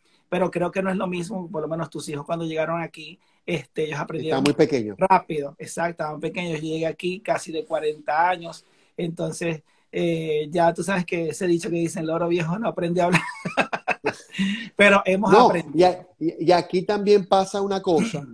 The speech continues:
Speaker 1: <clears throat>
Speaker 2: que mucha gente que está afuera puede pensar de esa manera y decir, "No, Adalberto tiene ocho años en, en, en Chicago. Oye, no habla inglés". Pero es que no te da tiempo. Parece
Speaker 1: Exacto,
Speaker 2: mentira.
Speaker 1: exacto.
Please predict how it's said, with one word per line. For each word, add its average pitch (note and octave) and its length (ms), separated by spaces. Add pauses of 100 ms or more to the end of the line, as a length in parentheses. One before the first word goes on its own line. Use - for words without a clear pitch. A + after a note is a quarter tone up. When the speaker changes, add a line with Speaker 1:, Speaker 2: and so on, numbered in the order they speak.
Speaker 1:
<clears throat> - 220
Speaker 2:
que D3 100
mucha D#3+ 320
gente F#3 240
que F3+ 120
está F3 140
afuera F3 360
puede E3+ 220
pensar D#3+ 460
de D#3+ 100
esa E3 180
manera E3 260
y D3+ 40
decir, D3 360 (300)
"No, G3 380 (180)
Adalberto F3 640
tiene A3+ 300
ocho A3 340
años G#3+ 260
en, F#3+ 400
en, E3 300
en D#3 60
Chicago. D#3 640 (160)
Oye, C4 220
no G#3+ 180
habla A3 180
inglés". G3 380 (240)
Pero C#3+ 140
es D3 40
que F3+ 100
no F3+ 120
te F#3+ 100
da F3+ 180
tiempo. E3 520
Parece F3 380
Speaker 1:
Exacto, D#3+ 320
Speaker 2:
mentira. B2 180
Speaker 1:
exacto. C3+ 420